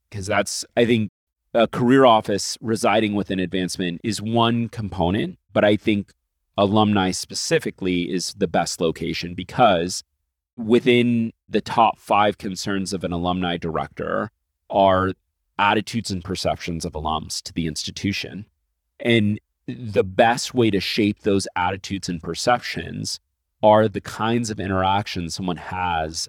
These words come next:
as a student with the network that is connected with the institution of alums, but also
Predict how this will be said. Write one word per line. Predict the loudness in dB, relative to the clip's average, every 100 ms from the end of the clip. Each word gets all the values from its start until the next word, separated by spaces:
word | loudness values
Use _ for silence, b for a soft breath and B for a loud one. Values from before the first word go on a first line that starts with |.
| _
as | -2 2 2
a | 0 -2
student | -4 0 2 2 -2 -6 _ _ _ _
with | -6 2 2 2
the | -4
network | -2 0 0 0 -2 -2 -10 -20 _ _ -4
that | -2
is | 0 -2
connected | -4 -8 -8 -6 -6
with | -6 -2
the | -2
institution | -2 -4 -4 -2 -4
of |
alums, | -2 0 0 -2 -4 _ _ _ 0
but | 6
also | 8 6 4 2 2 2